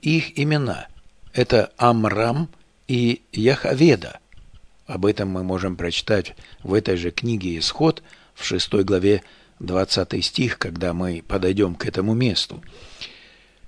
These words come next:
Но мы читаем далее теперь третий стих, э, книги «Исход» второй главы.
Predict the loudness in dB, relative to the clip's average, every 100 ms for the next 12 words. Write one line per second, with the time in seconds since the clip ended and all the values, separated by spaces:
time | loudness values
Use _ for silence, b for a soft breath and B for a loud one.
0 | -10 0 0 2 0 2 4 8 8 6
1 | 0 -2 0 0 2 2 2 0 -4 -4
2 | -6 -8 -12 -14 -10 -8 -6 -8 -4 -2
3 | 0 -2 0 2 0 0 -6 -16 -16 -10
4 | -2 2 2 2 0 -2 -8